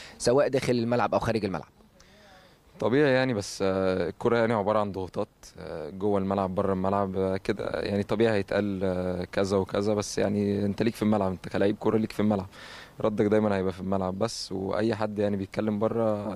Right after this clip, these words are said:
Speaker 2: لا، لو شاف في الملعب أكيد يعني هي-، هيعدل كلامه.
Speaker 1: كابتن سيد، أهم التعل-، مش، مش هقول أهم التعليمات، أهم النصايح اللي دايما بقولها لك، آه، كابتن سيد ما بيعديش ماتش إلا لما بيجي يتفرج عليك، بيعمل لك أكيد يعني محاضرة فيديو كده في ال-، في البيت، بيتكلم معاك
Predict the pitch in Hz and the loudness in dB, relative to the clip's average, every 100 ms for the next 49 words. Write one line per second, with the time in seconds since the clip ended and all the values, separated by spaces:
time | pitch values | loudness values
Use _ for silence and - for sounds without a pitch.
0 | - 104 101 90 95 107 117 - 113 117 | -8 -6 -2 0 0 -2 -2 0 2 2
1 | 110 - 117 113 104 98 92 95 101 104 | 2 2 2 4 2 0 -2 -2 -2 0
2 | 101 - 95 92 - - - - 139 127 | 0 -2 -4 -6 -14 -20 -18 -4 -2 2
3 | 139 117 123 113 95 98 104 95 104 - | 0 2 2 2 0 0 0 0 -2 0
4 | 113 143 196 170 165 - 110 120 135 240 | 2 4 4 4 0 0 0 0 0 0
5 | 311 180 156 143 113 113 117 127 117 107 | 2 2 4 4 2 2 2 2 2 2
6 | 107 123 127 - - 110 110 110 _ - | 4 4 2 0 0 2 2 0 _ -10
7 | - 135 147 139 113 107 127 127 - - | -8 0 0 2 2 0 -2 -4 -4 -2
8 | 117 104 101 117 107 - 104 101 98 123 | 0 0 -2 -2 -2 0 2 2 2 0
9 | - 110 110 113 101 98 123 113 107 101 | 0 0 2 0 0 -2 -2 0 0 0
10 | 104 107 - - - 117 104 117 110 98 | 0 -4 -6 -16 -6 -2 0 0 0 0
11 | 113 107 107 110 113 101 101 113 104 131 | 0 0 -2 -2 -2 -2 -2 -2 0 2
12 | 123 - 123 113 104 | 2 0 0 2 0